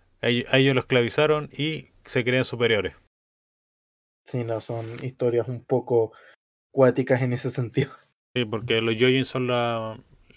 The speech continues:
Speaker 1: lo que se podría decir la raza esclava en, o sea, el estrato más bajo de todos.
Speaker 2: Son hombres peces que por esa condición de hombres peces el mundo los ha visto con rechazo.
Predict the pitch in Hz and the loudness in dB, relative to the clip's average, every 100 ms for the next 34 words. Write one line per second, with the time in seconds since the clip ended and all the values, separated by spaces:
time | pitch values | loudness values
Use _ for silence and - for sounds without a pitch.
0 | - 110 117 117 110 113 117 123 117 107 | -10 -6 -6 -4 -4 -2 -4 -4 -4 -2
1 | 120 - - - 127 127 135 135 139 - | -2 -4 -10 -2 2 2 2 0 -2 -8
2 | 127 120 120 117 117 113 - _ _ _ | -10 -8 -8 -12 -14 -16 -20 _ _ _
3 | _ - 123 123 - 120 117 - 127 120 | _ -4 -2 -2 0 0 0 0 0 0
4 | 113 143 135 151 147 120 127 120 87 - | 0 0 2 0 0 0 0 -2 -2 -8
5 | - - _ _ _ - - 135 143 165 | -16 -20 _ _ _ -20 0 2 4 4
6 | 165 160 - 170 180 190 180 - 170 156 | 2 0 2 2 2 0 -4 -2 -4 -2
7 | 151 151 160 165 156 165 156 147 147 160 | 4 6 6 2 0 0 0 0 -2 -2
8 | 160 160 165 165 156 151 - 160 175 202 | 0 2 0 2 0 0 0 0 0 -2
9 | 196 208 - 156 156 151 156 165 165 165 | -2 -2 -4 -2 0 -2 -2 -2 0 2
10 | 160 147 151 151 151 151 151 156 156 147 | 2 2 2 2 2 0 -2 -2 -2 0
11 | 147 143 - 160 - 170 | 0 0 0 0 -2 -10